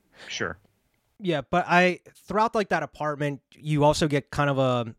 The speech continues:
Speaker 2: like, they don't say it, but you kinda get some of his past and stuff. Like, you get pictures of him, like, as a boxer. You find out he's a former boxer and everything, which comes up
Speaker 1: Yeah.
Speaker 2: eventually a little bit later.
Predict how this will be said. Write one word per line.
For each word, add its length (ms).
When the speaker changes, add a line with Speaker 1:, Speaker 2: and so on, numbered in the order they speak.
Speaker 2:
like, 160
they 80
don't 180
say 260
it, 100
but 100
you 60
kinda 220
get 160
some 160
of 60
his 120
past 340
and 100
stuff. 200
Like, 80
you 60
get 160
pictures 320
of 80
him, 380
like, 180
as 160
a 40
boxer. 480
You 100
find 200
out 100
he's 120
a 40
former 280
boxer 560
and 100
everything, 360
which 140
comes 220
up 140
Speaker 1:
Yeah. 60
Speaker 2:
eventually 360
a 80
little 140
bit 120
later. 460